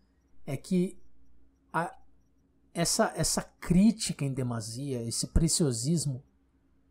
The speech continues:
sirva como desincentivo para que essas desenvolvedoras sigam fazendo jogos complexos. O meu receio, e eu acho que isso vai acontecer em algum momento, é que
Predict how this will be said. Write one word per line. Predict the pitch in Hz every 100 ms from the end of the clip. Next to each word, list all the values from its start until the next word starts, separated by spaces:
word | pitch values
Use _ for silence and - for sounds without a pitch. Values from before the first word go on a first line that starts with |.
| _
sirva | - - 196 196 190
como | - 190 190 - 139
desincentivo | 185 220 254 147 139 214 - - 175 - 151 143 120 107 _ - - - - _ _ -
para | 139 147
que | - 147
essas | 143 147 147 117
desenvolvedoras | 143 135 127 123 117 127 170 151 - - _ -
sigam | - - 214 214
fazendo | - 185 160 185 170
jogos | 160 165 165 -
complexos. | 180 175 147 143 - - - - _ _ _ _ _
O | 165
meu | 156 175 214
receio, | 185 127 - - 131 143 120 107 _ _ _ -
e |
eu | 123 123
acho | 131 143 - 135
que | 135
isso | - 143
vai | 113 113 139 165
acontecer | 139 - 123 123 - 143
em |
algum | 123 123
momento, | 123 113 131 147 - - - _ _ _ _ _ - -
é | 139
que | - 165 160 -